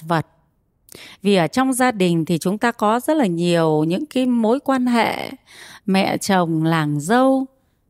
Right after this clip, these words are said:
Dù là con trai đi chăng nữa mà gặp phải vợ mình, mà có mối quan hệ giữa mẹ chồng, nàng dâu không tốt thì mình cũng không hạnh phúc. Rồi em chồng, chị dâu, phải không?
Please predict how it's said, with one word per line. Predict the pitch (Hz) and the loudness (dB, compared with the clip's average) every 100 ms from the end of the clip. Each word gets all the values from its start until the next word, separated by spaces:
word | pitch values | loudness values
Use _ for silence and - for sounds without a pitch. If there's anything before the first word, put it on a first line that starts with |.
| _ | _
Dù | - 196 | -2 0
là | 170 175 | 2 0
con | - 240 254 | 0 -2 -2
trai | - 277 285 | 0 2 2
đi | 277 | 0
chăng | 262 269 262 | -2 -2 0
nữa | 269 | 0
mà | 294 170 | 0 -2
gặp | 156 180 | -2 -4
phải | - 190 160 | -2 -2 -2
vợ | 147 202 - 208 | 0 -2 0 0
mình, | 190 165 156 147 - - - | 0 0 -2 -6 -16 -16 -2
mà | 180 | -2
có | - 240 | 0 0
mối | 240 262 | 2 2
quan | 285 269 | 0 -2
hệ | 262 240 214 | 0 -2 -2
giữa | 208 - | -4 -2
mẹ | 262 - | -2 -2
chồng, | 202 175 165 | 0 0 0
nàng | 156 | -2
dâu | 147 226 | 0 -2
không | 220 240 | -2 -4
tốt | 247 285 311 | -2 -2 -2
thì | 175 | -2
mình | 165 | -2
cũng | 147 - | -2 -4
không | 226 | -4
hạnh | 220 214 160 | -2 -2 0
phúc. | 247 294 - _ _ _ _ - - - | 0 -2 -8 _ _ _ _ -20 -20 -14
Rồi | 190 196 180 - | -2 0 0 0
em | 262 269 269 | 0 0 0
chồng, | 247 208 185 165 | 0 0 0 -2
chị | 226 - | -4 -4
dâu, | 175 233 277 285 285 - _ _ _ _ - | -2 2 2 2 -2 -10 _ _ _ _ -2
phải | 190 | 2
không? | 214 214 | 2 0